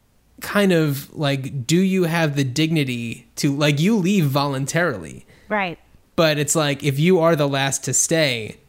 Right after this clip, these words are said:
Speaker 1: then you get, like, a big chunk of money, and as a result, you have to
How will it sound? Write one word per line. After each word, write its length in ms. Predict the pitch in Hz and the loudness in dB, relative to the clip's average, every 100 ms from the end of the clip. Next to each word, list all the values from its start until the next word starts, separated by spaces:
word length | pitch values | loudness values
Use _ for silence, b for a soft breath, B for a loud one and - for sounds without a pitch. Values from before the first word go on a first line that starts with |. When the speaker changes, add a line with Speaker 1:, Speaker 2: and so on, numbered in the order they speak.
| _ | _
Speaker 1:
then 160 | 143 135 | -2 0
you 120 | 139 | 0
get, 380 | 135 139 131 113 | 0 0 0 -2
like, 200 | 127 131 | -6 -8
a 100 | 113 | -10
big 360 | 131 147 131 131 | -6 -4 -4 -4
chunk 280 | 143 131 | -6 -6
of 80 | 135 | -4
money, 560 | 135 165 160 123 123 - b b b _ _ _ | -2 0 0 -2 -6 -10 b b b _ _ _
and 580 | 151 135 131 127 123 127 - _ _ | -2 0 0 -2 -4 -8 -12 _ _
as 220 | - 147 147 | -2 0 0
a 40 | |
result, 460 | 143 135 143 123 - | 0 2 0 -2 -6
you 400 | 131 139 135 131 | -2 0 2 0
have 480 | 120 - 143 135 - | -4 -6 -4 -4 -4
to 420 | - 139 131 123 | 0 0 0 -4